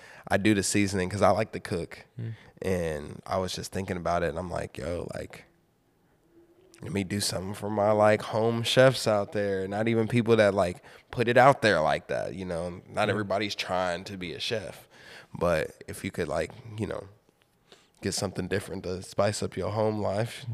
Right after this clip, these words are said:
Speaker 1: you know what I'm
Speaker 2: <laughs>
Speaker 1: saying? And that's what's up, you know? Same with the incense trays. It just adds, like, like, decor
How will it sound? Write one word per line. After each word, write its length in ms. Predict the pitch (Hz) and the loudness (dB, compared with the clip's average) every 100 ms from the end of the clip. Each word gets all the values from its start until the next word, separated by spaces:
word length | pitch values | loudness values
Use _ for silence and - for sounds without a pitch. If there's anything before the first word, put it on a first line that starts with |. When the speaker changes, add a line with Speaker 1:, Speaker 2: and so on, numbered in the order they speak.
| 107 | -8
Speaker 1:
you 100 | 95 | -8
know 100 | 98 | -4
what 80 | 98 | -2
I'm 120 | 98 | -2
Speaker 2:
<laughs> 120 | 101 98 | -2 0
Speaker 1:
saying? 280 | 98 98 | 2 2
And 120 | 98 98 | 0 -2
that's 200 | 98 98 | -2 -2
what's 200 | 101 - | -2 2
up, 220 | 110 - - | 0 0 -10
you 80 | 85 | -12
know? 140 | 95 | -12
Same 280 | - 92 95 | -10 -10 -8
with 120 | 92 - _ - - | -10 -12 _ -20 -10
the 80 | - | -2
incense 360 | 104 117 87 85 | 0 0 -4 -6
trays. 360 | - 85 82 87 | -6 -6 -6 -10
It 60 | |
just 140 | 82 - | -10 -4
adds, 320 | 90 95 98 | -2 -2 -4
like, 200 | 101 - - | -10 -10 -10
like, 240 | 90 92 | -10 -4
decor 640 | 113 113 - 90 71 57 | -4 -2 -2 -4 -6 -14